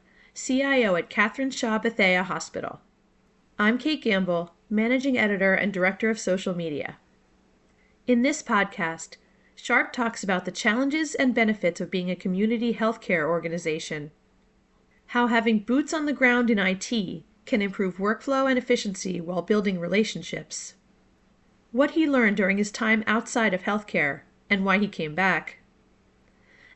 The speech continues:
and the advice he offers to new C I Os.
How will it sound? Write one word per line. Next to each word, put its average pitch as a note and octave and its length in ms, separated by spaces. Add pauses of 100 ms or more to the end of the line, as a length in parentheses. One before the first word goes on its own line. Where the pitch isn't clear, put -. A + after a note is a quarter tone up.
and A#3+ 120
the B3+ 100
advice A#3+ 440
he C4+ 100
offers F#3 440
to - 160
new F#3 200
C F#3 260
I D#3+ 160
Os. - 420